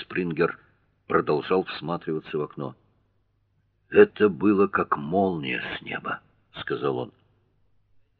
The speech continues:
«Крыша исчезла в один момент», добавил сержант Шервуд. Раздался взрыв, и на секунду стало очень жарко. «Похоже на какой-то луч»,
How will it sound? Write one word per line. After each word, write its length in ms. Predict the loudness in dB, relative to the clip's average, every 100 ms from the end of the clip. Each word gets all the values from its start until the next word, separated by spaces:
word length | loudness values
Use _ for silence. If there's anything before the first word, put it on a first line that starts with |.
| _ _ _
«Крыша 540 | 0 6 6 6 0 -2
исчезла 500 | -2 0 0 0 0
в 80 | 0
один 240 | 4 4
момент», 500 | 6 2 0 -6 -14 _ _ _ _ -10
добавил 440 | -6 -2 -2 -4
сержант 480 | -6 -12 -8 -10 -8
Шервуд. 400 | -10 -10 -16 -20 _ _ _ _ _ _ _ _ _ -6
Раздался 760 | 4 4 4 -2 -2 -2 -12
взрыв, 680 | -16 -10 -2 4 4 2 -12 _ _ _ _ _ _ _ _ -12
и 60 |
на 100 | -10 -8
секунду 400 | -8 -4 -4 -4
стало 260 | -4 -4
очень 280 | -4 -6 -8
жарко. 460 | -4 -4 -4 -8 -12 _ _ _ _ _ _ _ _ _ _ -20 -20 _
«Похоже 480 | -4 0 0 2 2
на 120 | 0
какой-то 520 | 0 -2 -2 -2 -2
луч», 520 | -2 -2 -4 -6 -6